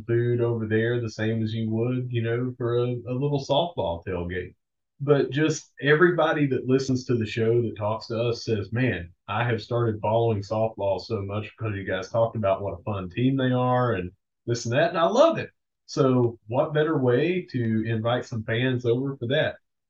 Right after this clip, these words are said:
Soccer tailgates before those matches. Baseball, even though it's gonna be a couple of years before we have that brand new stadium, we can still go up Route two and do that.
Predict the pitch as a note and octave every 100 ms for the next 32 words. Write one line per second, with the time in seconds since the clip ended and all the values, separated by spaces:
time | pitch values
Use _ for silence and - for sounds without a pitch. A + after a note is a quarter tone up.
0 | _ - D3 C#3+ - B2 A2 A2+ G2+ G2
1 | F2+ - - A2+ G2 A2 A2+ A#2 C3 B2
2 | - - A2 F#2+ F#2+ - - _ _ _
3 | _ _ G#2+ B2 E3 - A#2 G2 E2+ -
4 | - - A2+ A#2 A#2+ B2 B2 B2 A#2+ A#2+
5 | - - - A#2+ B2+ B2 B2+ A#2 C3 -
6 | A#2+ A2+ B2 B2+ A#2+ A2 A#2 B2 A#2+ B2
7 | A#2+ B2 A#2+ A#2 A#2 B2+ B2+ B2 - B2
8 | C#3 A2 E2+ F2+ A#2+ F3 F3 D#3 D#3+ D#3+
9 | D#3+ D#3+ E3+ - E3 G3 D3 G2 F#2+ F#2
10 | F2